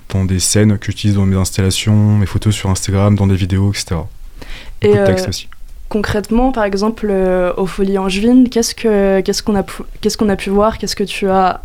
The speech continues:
Speaker 2: installé, si tu peux essayer de décrire, euh, visuellement ce que tu y as mis et, euh, et la petite lecture, euh, qui, qui s'y est déroulée.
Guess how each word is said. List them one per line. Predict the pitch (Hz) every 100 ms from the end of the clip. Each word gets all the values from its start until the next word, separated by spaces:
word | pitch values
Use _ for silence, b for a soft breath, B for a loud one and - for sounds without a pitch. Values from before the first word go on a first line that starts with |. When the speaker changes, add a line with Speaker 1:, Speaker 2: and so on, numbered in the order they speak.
| -
Speaker 2:
installé, | 196 - 196 202 226
si | -
tu | -
peux | - 196
essayer | 196 190 208
de | 190 190 185 180 B B B B
décrire, | 185 196 202 - 226 220
euh, | 202 190 185 185
visuellement | 180 196 202 214 208 220 226
ce | -
que | 208
tu | 185 -
y | 196
as |
mis | 190 202
et, | 220 226 220 196
euh, | 196 185 175 180 - - -
et | -
la | 185
petite | 175 196 190 202
lecture, | 202 185 - - 196
euh, | 190 170 165 B B B B B
qui, | - 196 180 180
qui | - 185
s'y | - 185
est |
déroulée. | 180 180 180 185